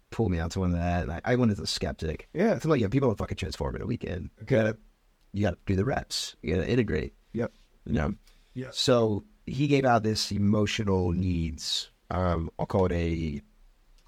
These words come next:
Speaker 1: emotional needs system to help regulate yourself, where you start to be like, "Okay, well, what brings me each feeling?"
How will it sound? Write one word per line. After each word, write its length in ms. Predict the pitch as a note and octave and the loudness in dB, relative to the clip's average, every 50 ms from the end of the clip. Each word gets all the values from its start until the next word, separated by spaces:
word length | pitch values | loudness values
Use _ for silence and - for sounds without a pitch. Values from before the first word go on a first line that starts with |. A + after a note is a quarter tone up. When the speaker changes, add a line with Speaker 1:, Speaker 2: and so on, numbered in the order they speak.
| - _ _ _ _ _ _ _ | -20 _ _ _ _ _ _ _
Speaker 1:
emotional 480 | - A2 G2+ G2+ G#2 G2+ - - G#2 F#2 | 0 2 4 4 4 4 2 2 2 4
needs 360 | F#2 F#2 F#2+ F#2 F2 F2+ - | 4 4 4 4 2 2 0
system 600 | - - - - F#2 - - - F#2 F#2+ - - - - - _ _ - _ _ _ _ _ _ _ | -2 -2 0 0 0 -2 -2 -4 -4 -4 -4 -6 -10 -14 -20 _ _ -20 _ _ _ _ _ _ _
to 80 | - A2 | 0 2
help 220 | A#2+ C3 A#2 G2 | 4 4 4 4
regulate 380 | A2 A2 G#2+ G2 F#2 F2+ - - | 4 2 4 2 0 -2 -4 -6
yourself, 460 | - - - D#2+ C#2+ - G2+ - - | -6 -6 -4 -2 -2 -2 -4 -6 -2
where 100 | - F2 | -2 0
you 60 | F2 | 0
start 220 | D#2 - - F#2 - | 0 0 -2 -2 -2
to 80 | - | -2
be 100 | F2+ F2+ | -2 -2
like, 140 | D#2 D2 - F#2 | -2 -2 -4 -4
"Okay, 180 | - - F2 | -2 -2 -2
well, 140 | F2 F2+ F2 | 0 -2 0
what 200 | F#2 G2+ A#2 A2+ - | 2 0 0 0 0
brings 320 | G#2+ A2+ A2 A2+ G#2+ G#2+ | 2 2 2 2 2 0
me 100 | G#2 G2+ | 0 0
each 220 | - G2+ G#2 - - | 0 -2 -4 -6 -8
feeling?" 480 | - - - F#2+ F#2+ E2 - - - | -8 -6 -4 -4 -4 -4 -6 -12 -16